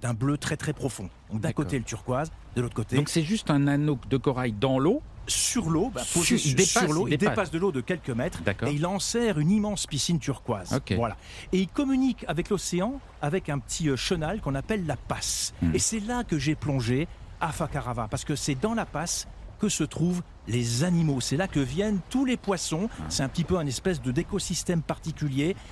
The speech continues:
Speaker 1: Les animaux viennent se reproduire, viennent chasser, viennent manger, viennent se balader. Bref,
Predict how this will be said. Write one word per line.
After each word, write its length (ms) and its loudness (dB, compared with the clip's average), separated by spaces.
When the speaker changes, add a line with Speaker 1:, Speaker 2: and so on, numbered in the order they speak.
Speaker 1:
Les 300 0
animaux 340 2
viennent 400 0
se 140 0
reproduire, 760 0
viennent 240 -2
chasser, 560 -2
viennent 220 0
manger, 340 0
viennent 140 0
se 120 -4
balader. 360 -2
Bref, 160 -8